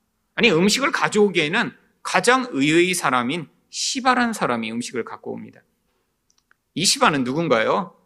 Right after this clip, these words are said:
이 시바에 대해서 사무엘하 구 장 구 절과 십 절을 보시면 왕이 사-, 사울의 시종 시바를 불러 그에게 이르되, "사울과 그의 온 집에 속한 것은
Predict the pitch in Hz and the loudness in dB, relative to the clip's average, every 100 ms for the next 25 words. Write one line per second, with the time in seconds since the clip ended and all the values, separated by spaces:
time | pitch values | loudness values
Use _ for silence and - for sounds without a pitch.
0 | _ _ _ _ 131 - 208 185 156 147 | _ _ _ _ -8 0 4 4 4 2
1 | 143 - 190 165 135 127 135 123 131 - | 0 -4 -2 0 0 0 0 0 -4 -14
2 | 127 120 120 - 131 117 113 113 - 139 | -6 -4 -4 -6 -2 -2 -2 -6 -8 -6
3 | 113 - - 110 120 135 _ _ - _ | -6 -10 -14 -14 -14 -16 _ _ -20 _
4 | _ _ _ - 147 165 175 175 - - | _ _ _ 4 6 6 2 2 -2 -2
5 | _ - - 226 202 196 185 - 240 214 | _ -10 0 4 6 4 2 -2 -2 0
6 | 170 151 - 214 180 143 117 113 110 110 | -2 -2 -4 0 2 2 -2 -4 -2 -4
7 | - 110 110 107 107 110 107 _ _ _ | -4 -6 -6 -8 -8 -8 -8 _ _ _
8 | _ _ - - 233 208 190 180 160 147 | _ _ -8 4 6 6 6 4 2 0
9 | 147 139 165 180 170 120 123 123 123 - | 0 0 0 -2 -4 -2 2 0 0 -8
10 | - 131 117 107 120 117 | -4 -2 -2 -4 -6 -8